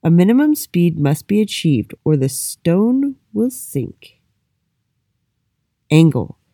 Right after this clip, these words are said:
To achieve the maximum number of skips, the magic angle should be about twenty degrees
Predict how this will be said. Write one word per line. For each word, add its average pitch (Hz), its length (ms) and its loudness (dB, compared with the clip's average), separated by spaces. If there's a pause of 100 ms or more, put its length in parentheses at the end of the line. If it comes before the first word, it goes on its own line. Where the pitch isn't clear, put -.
(380)
To - 120 0
achieve 214 680 0
the 156 100 2
maximum 175 680 0
number 175 280 2
of 214 180 -6
skips, - 560 -8 (400)
the 151 80 -2
magic 170 580 -2
angle 151 300 2
should 143 220 -8
be 135 120 -2
about 127 300 -4
twenty 170 320 0
degrees 156 560 0